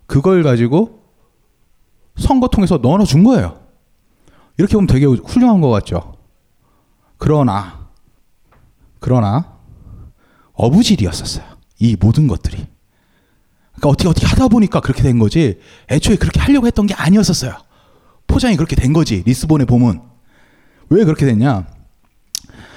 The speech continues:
일단 오월 십오일 날 임시정부가 성립됐는데, 스피놀라 얘가, 얘가 엠에프에이, 그러니까 위가나들하고 얘네들과 반목이 생겨요. 이거는 어떤 쿠데타랑 똑같아요. 쿠데타를 일으켜서 앵기면은 그 안에서 또 갈라져서 싸워요.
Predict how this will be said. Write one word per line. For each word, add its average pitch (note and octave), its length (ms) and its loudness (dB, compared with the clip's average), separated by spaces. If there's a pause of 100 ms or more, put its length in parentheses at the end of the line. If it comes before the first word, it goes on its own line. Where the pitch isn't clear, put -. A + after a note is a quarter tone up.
(200)
일단 F#3+ 200 0
오월 G3+ 300 4
십오일 C4 400 2
날 B2 280 0
임시정부가 D#3+ 360 2
성립됐는데, C3 880 0 (240)
스피놀라 A#3 560 2
얘가, A2 640 -4 (840)
얘가 G#2+ 540 -2 (920)
엠에프에이, C3+ 640 0
그러니까 G#2 160 -4
위가나들하고 A2+ 800 0
얘네들과 A2 420 0
반목이 F3+ 460 4
생겨요. G#2 300 -2 (100)
이거는 A#3+ 360 2
어떤 C3 500 0
쿠데타랑 F#3 380 -2
똑같아요. E3 380 -4 (500)
쿠데타를 A#3+ 640 0
일으켜서 F3 480 2
앵기면은 C#3 360 2
그 F3 240 0
안에서 B2 360 0
또 - 120 -4
갈라져서 A#2 500 -2
싸워요. D3 680 -2